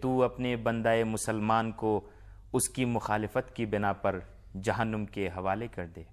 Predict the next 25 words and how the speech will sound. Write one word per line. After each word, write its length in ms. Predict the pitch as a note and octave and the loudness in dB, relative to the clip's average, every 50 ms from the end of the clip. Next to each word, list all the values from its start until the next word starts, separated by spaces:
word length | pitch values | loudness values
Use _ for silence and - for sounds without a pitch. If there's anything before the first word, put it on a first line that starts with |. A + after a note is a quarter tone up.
| - - - - - - - - - - - - - - - - - - - - - - - - - | -20 -20 -20 -20 -20 -20 -20 -20 -20 -20 -20 -20 -20 -20 -20 -20 -20 -20 -20 -20 -20 -20 -20 -20 -8
خدایا، 520 | - - B2+ C3 C3 C3 C3+ C3 C3 B2 - - - - - - - - - - | -2 0 4 6 6 6 6 6 4 2 0 -4 -14 -20 -20 -20 -20 -20 -10 -4
تیرے 280 | - B2+ B2+ C3 C3 B2 - - | -2 0 2 2 2 0 0 -2
حلم 220 | C3+ C3+ C3 C3 | -4 -2 -2 0
و 80 | C3 B2+ A2+ - B2 | -2 -2 -2 0 -2
تحمل 500 | A2 - B2+ B2 B2 B2+ C3 C3 C3+ A#2+ - | 0 0 0 0 0 -2 -6 -6 -6 -8 -6
سے 140 | - B2 A#2+ A#2 A2+ A2+ | -6 -4 -4 -2 0 2
آس 300 | A2+ A2+ A2+ G#2+ - - | 2 2 2 0 -4 -8
لگانے 440 | G#2+ G#2 A2 G#2+ A2 A2+ A#2+ C3+ C#3 B2+ | -8 -6 -6 -4 -4 -4 -4 -4 -6 -4
والا 360 | G2+ F#2+ F#2 F#2 F2+ F2 E2+ F2 - - - - - _ - - - - - - - - - - - - - - - - | -2 -2 -2 -2 -4 -6 -6 -8 -14 -20 -20 -20 -20 _ -20 -20 -20 -20 -20 -20 -20 -20 -20 -20 -20 -20 -20 -20 -16 -10
کس 200 | - F#3 - - | -8 -8 -6 -4
طرح 380 | - D3+ C3 G#2+ G#2+ G#2+ G2+ F2+ - - - - - - - - | 0 0 0 0 0 -2 -2 -2 -6 -10 -20 -20 -20 -20 -14 -8
عذاب 320 | G2+ G#2 G#2 A2 G#2+ A2+ A#2 | -8 -6 -4 -2 -2 -2 -4
میں 160 | A#2+ B2 A#2+ | -4 -8 -6
رہے 280 | A2 F#2 F2 F2+ E2+ E2 | -6 -8 -8 -8 -8 -8
گا، 140 | E2+ D#2+ D#2+ - - - - - - - - - - - - - - - - | -10 -12 -12 -14 -20 -20 -20 -20 -20 -20 -20 -20 -20 -20 -20 -20 -20 -8 0
اور 300 | - G#2 G#2+ G#2+ G#2+ G#2+ - - - - - - - - - | 2 2 4 4 2 0 -2 -8 -20 -20 -20 -20 -20 -14 -6
تیرے 360 | - B2 A#2+ B2 B2+ B2+ B2 A#2 - - - | -2 0 2 2 2 2 0 0 -2 -6 -6
فضل 260 | A#2 A2 A2+ A2+ A#2 | -6 -6 -4 -2 -4
و 100 | A#2+ A2+ - | -4 -4 -4
کرم 260 | - A2+ A#2 B2+ C3 A2+ - - | -4 -4 -4 -2 -4 -6 -6 -6
سے 180 | A#2 A2+ A2 G#2 - | -4 -4 -4 -4 -4
امید 400 | - G#2+ G#2+ G#2+ A2 A2 G#2+ G#2 G#2+ G#2 G#2 G2 F#2 | -6 -6 -4 -4 -4 -4 -6 -4 -4 -4 -4 -4 -4
وابستہ 540 | F#2+ G2+ G#2 G#2 A2+ A2+ - - - A#2 G#2+ G2+ F#2 | -2 -4 -2 -2 -4 -8 -10 -8 -4 -4 -4 -4 -4
رکھنے 260 | - - G#2 F#2+ F#2 | -6 -8 -8 -8 -6
والا 360 | F2+ F2+ F2 F2 F2 F2 F2 | -6 -6 -6 -6 -6 -6 -8